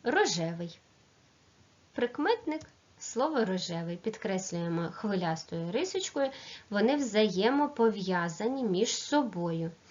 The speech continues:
Слово рожевий описує іменник фламінго.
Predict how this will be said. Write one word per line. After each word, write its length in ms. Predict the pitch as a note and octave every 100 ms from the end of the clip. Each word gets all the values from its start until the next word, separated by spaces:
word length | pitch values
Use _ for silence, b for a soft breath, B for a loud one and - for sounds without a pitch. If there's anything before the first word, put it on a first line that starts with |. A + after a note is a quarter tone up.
| B B B B B - - _ _ - -
Слово 640 | - - G#3+ G3+ E3 E3+
рожевий 560 | F#3 G3 D4+ F#4+ G4 -
описує 1040 | - A3+ - A3+ F4+ - A#3+ A3 F3+ E3 E3 _ _ _ _ - _ _ _ _ _ _ _ _ _ -
іменник 680 | B3 A3+ G3 G3+ C4 A#3 F#3
фламінго. 800 | - G3 G3 A3 F#3 E3 D#3+